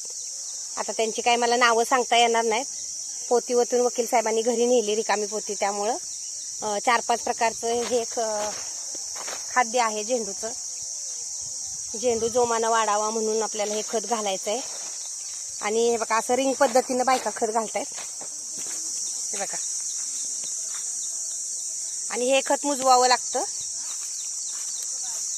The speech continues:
रिंग पद्धतीनं घातलं तरी हे खत परत लगेच मुजवावं लागतं. हे बघा, हे वाकणीचं काम आहे. आणि उन्हाळ्याची लाट आहे खूप म्हणून सकाळी सकाळीच काम चाललंय वेगात.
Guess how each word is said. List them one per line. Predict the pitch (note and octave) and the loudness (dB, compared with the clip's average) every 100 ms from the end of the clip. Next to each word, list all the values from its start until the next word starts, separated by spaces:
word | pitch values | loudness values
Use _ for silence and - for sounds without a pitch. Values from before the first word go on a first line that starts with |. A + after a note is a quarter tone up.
| - - - | -4 -4 -2
रिंग | A#3+ B3+ | 0 2
पद्धतीनं | C4 A3+ A#3+ B3+ A#3+ | 2 2 0 2 2
घातलं | B3+ B3 A#3 A#3 | 2 0 -2 -2
तरी | A#3+ | 0
हे | A#3+ - | 0 0
खत | B3 - | -2 -2
परत | A3+ A#3 | -4 -2
लगेच | A3+ A#3 | -2 -2
मुजवावं | A#3+ A#3+ G#3+ G3 | -2 -2 0 0
लागतं. | A3 G3+ - C#4 E4+ - - - - - - - - - - - - - - - - - | 0 -4 -6 -6 -6 -6 -6 -6 -6 -4 -4 -4 -4 -4 -4 -4 -4 -4 -4 -4 -4 -4
हे | A3+ | -4
बघा, | G#3+ F#3+ F3+ - - - | -4 -4 -4 -4 -4 -4
हे | G#3+ | 0
वाकणीचं | A3+ A#3 A#3 A#3 A3+ | 2 2 2 0 2
काम | A#3+ A#3 | 2 4
आहे. | A#3 A3 B3 - - - - - - | 2 -2 -4 -6 -6 -6 -6 -6 -6
आणि | G3+ A3+ A#3+ | 0 4 4
उन्हाळ्याची | A3+ A#3+ A#3 A3+ A3+ - B3 A#3+ | 4 2 2 2 2 0 0 4
लाट | A#3+ A#3 | 4 4
आहे | A3+ | 0
खूप | - A#3+ | 0 0
म्हणून | A#3+ A#3+ | 0 0
सकाळी | B3+ A#3 A#3 | 4 4 4
सकाळीच | A#3+ A3+ A#3+ | 2 2 2
काम | - G#3+ | 0 0
चाललंय | G#3+ A3+ G#3+ | 2 2 2
वेगात. | G#3+ A#3 G#3 A#3 | 2 2 2 -2